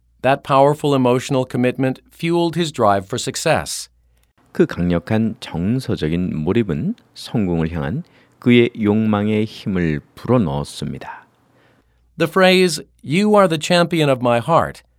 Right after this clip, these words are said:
Speaker 1: supposedly said to this great athlete by his wife, is indicative of the power of faith and hope.
Speaker 2: 추측컨대 이 위대한 선수에게 아내가 말했을 것 같은 "당신은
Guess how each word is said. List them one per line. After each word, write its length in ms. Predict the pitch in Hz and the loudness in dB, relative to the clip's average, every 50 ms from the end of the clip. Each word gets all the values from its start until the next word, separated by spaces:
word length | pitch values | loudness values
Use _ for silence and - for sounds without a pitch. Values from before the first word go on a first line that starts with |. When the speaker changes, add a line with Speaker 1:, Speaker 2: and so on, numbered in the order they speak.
| _ _ _ _ _ _ _ | _ _ _ _ _ _ _
Speaker 1:
supposedly 720 | - - 113 - - 113 113 117 110 110 131 123 123 131 127 | -14 -10 -10 -6 -2 -2 -2 -2 -2 -4 -4 -2 -2 -2 -2
said 320 | 120 - 131 120 117 117 | -2 -2 0 0 0 0
to 100 | 117 139 | -2 -4
this 220 | 113 113 110 98 - | -4 -4 -4 -4 -4
great 260 | - 120 127 135 123 120 | -2 0 0 2 2 2
athlete 520 | 120 120 123 120 - 131 131 127 123 - | 2 2 2 0 -2 -2 -2 -2 -4 -2
by 220 | - 117 113 117 | 0 0 0 0
his 180 | 117 131 123 120 | -2 -4 -4 -2
wife, 380 | 127 123 120 120 120 123 - - _ _ _ _ _ _ _ _ _ _ - | 2 2 4 4 4 2 -2 -6 _ _ _ _ _ _ _ _ _ _ -2
is 200 | - 165 151 156 | 0 0 2 2
indicative 680 | 185 185 180 156 202 220 220 - 190 165 170 156 - | 2 2 2 2 2 0 2 2 0 2 0 -2 -2
of 160 | - 151 151 135 | -2 -2 0 0
the 80 | 143 143 | 0 -2
power 520 | - 151 147 147 147 151 156 151 135 113 | 0 0 2 4 4 4 4 2 2 0
of 100 | 101 95 | -2 -4
faith 400 | - - 160 156 160 165 160 - _ - - | -2 0 0 0 0 0 -4 -12 _ -4 -2
and 160 | 151 143 131 | -2 -2 0
hope. 360 | 147 170 151 101 - - _ _ _ _ _ _ _ _ _ _ _ _ _ _ _ _ _ _ _ _ - | 0 0 0 0 -2 -6 _ _ _ _ _ _ _ _ _ _ _ _ _ _ _ _ _ _ _ _ -10
Speaker 2:
추측컨대 800 | - - 104 - - 113 - - 107 95 95 98 120 127 - - - | -4 -4 -4 -2 -4 -8 -4 0 0 0 0 2 2 0 0 0 -2
이 200 | 92 98 120 - | 0 0 0 0
위대한 460 | 92 90 95 95 82 90 90 92 95 92 | 0 0 0 2 2 0 -2 -2 -4 -6
선수에게 680 | - - 82 82 82 80 - - 85 82 78 95 104 - - | -6 -6 -4 -4 -4 -6 -6 -6 -6 -4 -4 -6 -6 -6 -8
아내가 540 | 101 85 73 76 76 76 78 90 92 92 - - | -10 -10 -8 -8 -8 -8 -6 -6 -6 -6 -6 -8
말했을 720 | - 85 80 80 82 85 92 90 92 104 98 - - - 87 | -8 -6 -4 -4 -4 -4 -6 -6 -8 -8 -8 -8 -8 -10 -6
것 160 | - 92 92 | -6 -6 -4
같은 480 | - 98 101 - - 73 71 - 147 - _ _ _ _ _ _ _ | -4 -4 -6 -6 -8 -8 -8 -8 -10 -12 _ _ _ _ _ _ _
"당신은 640 | _ - 110 117 139 139 - - 82 76 - 175 220 | _ -2 0 0 0 0 -2 -4 -2 -2 -2 -4 -6